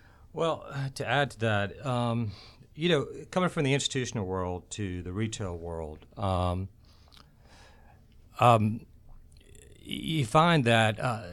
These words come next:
you know, you see these funds out there like pimco Total Return Fund. That at one time was the most popular bond fund, uh,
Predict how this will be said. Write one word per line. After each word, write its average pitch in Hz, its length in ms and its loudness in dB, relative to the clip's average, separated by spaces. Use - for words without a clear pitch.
you 165 240 -4
know, 131 80 4
you 113 80 2
see 185 160 2
these 139 160 2
funds 131 320 4
out 87 140 -2
there 95 100 -4
like 92 160 -8
pimco 127 580 2
Total 113 280 0
Return 95 400 -2
Fund. 87 260 -6
That 120 220 -4
at 117 140 -8
one 151 240 0
time 127 440 0
was 104 200 -2
the 110 60 -4
most 101 320 -2
popular 131 640 0
bond 110 480 0
fund, 90 480 -4
uh, 101 540 2